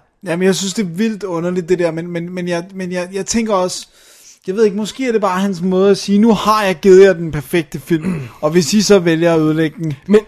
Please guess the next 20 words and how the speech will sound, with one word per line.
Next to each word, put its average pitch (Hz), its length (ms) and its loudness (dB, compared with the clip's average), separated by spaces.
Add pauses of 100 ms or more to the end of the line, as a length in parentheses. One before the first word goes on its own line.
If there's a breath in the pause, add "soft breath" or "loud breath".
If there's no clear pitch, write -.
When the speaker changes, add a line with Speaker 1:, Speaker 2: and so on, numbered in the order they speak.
(240)
Speaker 2:
men 208 160 -2 (140)
det, 233 140 -2
jeg 214 100 -2
synes - 220 -8
er - 80 -10 (120)
påfaldende, 160 720 -4
er, 143 240 -6 (180)
at 143 120 -8
historien 175 680 -8
går - 340 -6
på, 156 240 -8 (140)
at 143 200 -8
han, 151 220 -10 (320)
han 139 240 -8
sætter 139 240 -8
sig 185 160 -2
ned 226 80 0
og - 100 -8
ser - 220 -4
studiekuttet, 143 920 -10